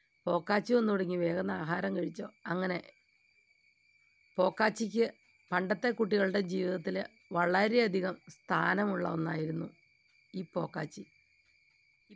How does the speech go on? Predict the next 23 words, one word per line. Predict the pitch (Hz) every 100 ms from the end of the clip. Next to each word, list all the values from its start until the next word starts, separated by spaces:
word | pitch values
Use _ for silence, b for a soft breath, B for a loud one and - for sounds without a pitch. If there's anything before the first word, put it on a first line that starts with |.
| _
പോക്കാച്ചിയെ | 226 214 214 214 226
നിങ്ങൾക്ക് | 240 220 208 180
പരിചയപ്പെടുത്തി | 208 190 175 214 202 196 202
തരാൻ | 185 180 208
സാധിച്ചതിൽ | 208 185 175 170 175 175 175 -
വളരെയധികം | 165 175 214 233 202 190
സന്തോഷമുണ്ട്. | 180 185 165 160 175 156 - - _ B B B B B B B _
ഈ | -
വീഡിയോ | 196 202 185 196 214 226 -
മുഴുവൻ | 185 175 180 196 202 - _ _
കണ്ടതിന് | - 170 170 180 185
നന്ദി, | 214 175 175 196 220 -
നമസ്കാരം. | 175 165 - 180 180 202 285 _ B B B B B B B -
ചാനൽ | 180 190
സബ്സ്ക്രൈബ് | 202 202 - 185 196
ചെയ്യാത്തവർ | 220 208 185 185
സബ്സ്ക്രൈബ് | 180 151 185 190
ചെയ്യുക, | 196 190 190 202 208
വീഡിയോ | 180 180 190 202
കമന്റ് | 202 175 175 185
ചെയ്യുക, | 196 180 202
ലൈക്ക് | 196 170 156
ചെയ്യുക, | 208 190 180